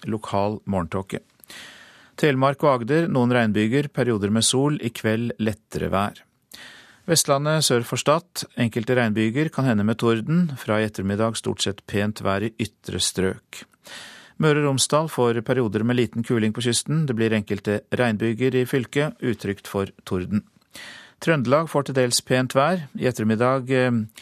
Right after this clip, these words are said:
blir det mindre vind enn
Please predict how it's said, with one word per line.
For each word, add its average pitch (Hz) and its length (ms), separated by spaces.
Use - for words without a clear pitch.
blir 107 240
det 113 440
mindre 107 520
vind 117 380
enn 110 340